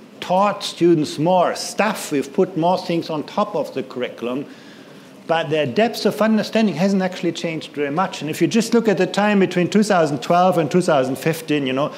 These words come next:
robotics, cloud computing, biogenetics, big data,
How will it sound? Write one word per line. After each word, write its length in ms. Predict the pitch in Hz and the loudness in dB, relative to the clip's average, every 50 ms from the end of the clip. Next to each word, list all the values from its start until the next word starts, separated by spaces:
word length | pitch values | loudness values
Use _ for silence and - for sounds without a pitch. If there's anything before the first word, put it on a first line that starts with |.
| - - - - | -16 -16 -10 -2
robotics, 800 | 123 135 165 170 170 170 160 165 156 151 151 147 - - - - | 2 2 2 4 4 4 4 4 2 0 -2 -4 -8 -10 -12 -10
cloud 420 | - - 160 160 165 160 - - | -4 -2 0 0 0 -2 -4 -6
computing, 640 | - 147 139 - - 156 143 143 151 147 147 135 113 | -6 -6 -6 -4 -4 -4 -2 -2 -4 -4 -4 -2 -2
biogenetics, 1080 | 160 156 175 175 170 160 156 131 - 151 143 143 147 151 156 147 151 151 123 - - | 0 0 2 2 2 2 0 0 -2 -4 -2 -2 -2 0 0 0 0 -2 -4 -8 -4
big 280 | - 185 175 170 - - | -2 -2 -2 -2 -4 -4
data, 560 | 170 160 151 147 147 143 147 147 147 143 - | -2 -2 0 0 0 2 2 0 0 -2 -6